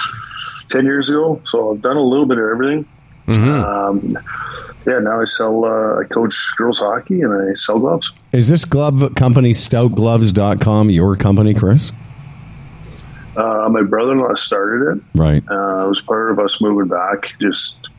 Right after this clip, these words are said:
Speaker 1: uh, amongst some other things, just, yeah, living and, you know, wanting to be closer to family and stuff. And, uh, yeah, so he started it, and he was, he was doing well. So he was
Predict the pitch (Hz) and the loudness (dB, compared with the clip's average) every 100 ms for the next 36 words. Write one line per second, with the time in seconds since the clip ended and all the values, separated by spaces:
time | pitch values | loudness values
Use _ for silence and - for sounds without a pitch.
0 | - - 95 92 92 92 - - 156 151 | -4 -2 0 -2 0 -2 -2 -2 0 0
1 | - 127 110 117 123 120 117 107 104 - | 0 0 2 0 0 2 2 0 -2 -2
2 | - - - - - - - - - - | -8 -12 -10 -8 -8 -8 -10 -12 -14 -16
3 | - - - 117 110 107 104 107 110 120 | -20 -6 0 2 2 0 -2 0 0 2
4 | 113 117 117 110 101 95 - - 104 110 | 0 2 2 2 0 -4 -10 -12 -4 0
5 | 98 95 - 117 117 113 107 - 120 - | 0 -2 -2 -2 0 2 2 0 -2 -2
6 | 107 - 104 113 120 113 - 127 120 - | -4 -4 -4 -2 0 -2 -2 -4 -4 -6
7 | 95 95 90 90 90 92 92 107 104 - | -6 -4 -2 -2 -2 -2 -2 -4 -2 -2
8 | 101 120 - 98 123 120 101 95 95 - | 0 0 0 -2 -4 -6 -8 -8 -10 -12
9 | - - 110 104 98 107 95 95 107 - | -12 -4 0 2 2 2 2 0 -2 0
10 | 98 95 | 0 0